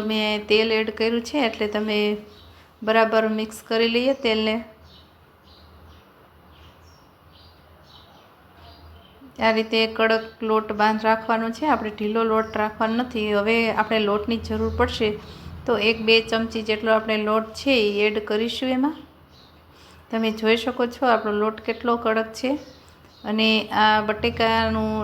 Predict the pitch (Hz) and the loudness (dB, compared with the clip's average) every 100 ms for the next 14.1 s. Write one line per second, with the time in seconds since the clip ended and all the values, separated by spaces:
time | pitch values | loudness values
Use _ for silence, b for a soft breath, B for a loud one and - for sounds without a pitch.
0 | 208 226 - 240 233 269 226 214 208 214 | 0 -2 -2 -4 0 2 2 2 -2 -2
1 | 226 240 233 220 214 214 208 214 214 214 | 2 2 2 0 0 -2 -4 -4 -2 0
2 | 220 220 208 208 220 220 240 233 233 233 | 0 -2 -4 -2 0 0 -2 0 -2 0
3 | 220 202 208 208 208 B B B - 220 | -2 -2 0 0 0 B B B -4 0
4 | 220 214 208 214 233 226 226 220 214 - | 2 2 0 -2 0 2 2 0 -2 -6
5 | 220 214 220 247 247 208 208 220 214 208 | 0 0 0 -4 -4 -4 -2 0 2 0
6 | 214 208 202 214 214 214 220 226 - 277 | -2 -4 -2 0 0 2 0 -2 -4 -6
7 | - - - - - - - - - - | -8 -20 -20 -20 -20 -20 -20 -20 -20 -20
8 | - - - - - - - 208 202 214 | -20 -20 -20 -20 -20 -18 -8 -6 -4 0
9 | 233 233 233 233 226 247 214 214 220 214 | 0 0 -4 -6 -4 -2 -2 0 0 0
10 | 208 214 220 220 - 262 220 208 202 202 | -2 0 0 -2 0 2 2 0 0 -2
11 | 208 - B B B B B - 208 233 | -4 -10 B B B B B -8 2 4
12 | 233 - - 233 226 233 240 226 226 226 | 4 0 -8 -4 2 2 2 2 0 -4
13 | - 247 226 214 208 220 220 226 247 233 | -6 0 2 4 2 -2 -2 0 2 2
14 | 208 | 0